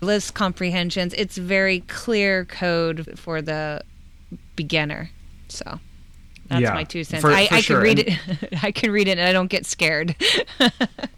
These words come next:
Speaker 2: Yeah, there, there's definitely a lot of, of choices that are intentionally made to make the code more accessible for beginners and for people who maybe only learned a few things. Like,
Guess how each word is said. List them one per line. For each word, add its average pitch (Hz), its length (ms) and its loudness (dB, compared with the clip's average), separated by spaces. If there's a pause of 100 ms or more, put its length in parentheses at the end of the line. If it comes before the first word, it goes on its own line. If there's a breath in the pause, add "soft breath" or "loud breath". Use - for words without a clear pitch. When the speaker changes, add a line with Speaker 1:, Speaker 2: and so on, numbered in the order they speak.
(680 loud breath)
Speaker 2:
Yeah, 226 260 6
there, 156 160 6
there's 156 260 4
definitely 165 380 2
a 151 40 2
lot 131 140 6
of, 117 200 0
of 117 320 -2
choices 123 520 0
that 110 80 -2
are 107 80 2
intentionally 104 640 -2
made 98 580 2
to 113 120 -2
make 95 320 -2
the 104 100 -2
code 98 320 -2
more 92 220 -2
accessible 90 800 -2
for 95 540 -2 (380 loud breath)
beginners 101 540 -2
and 98 80 -4
for 104 80 -6
people 107 280 -6
who 101 120 0
maybe 90 360 -2
only 92 240 -2
learned 85 240 -4
a 82 60 -8
few 104 160 -6
things. 82 300 -8
Like, 95 140 -10